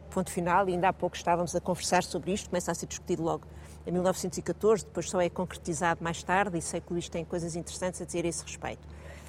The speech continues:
Mas depois a verdade, não é, é que temos aqui dois republicanos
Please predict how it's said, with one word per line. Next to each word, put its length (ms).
Mas 100
depois 240
a 60
verdade, 420
não 120
é, 120
é 160
que 120
temos 220
aqui 240
dois 400
republicanos 1000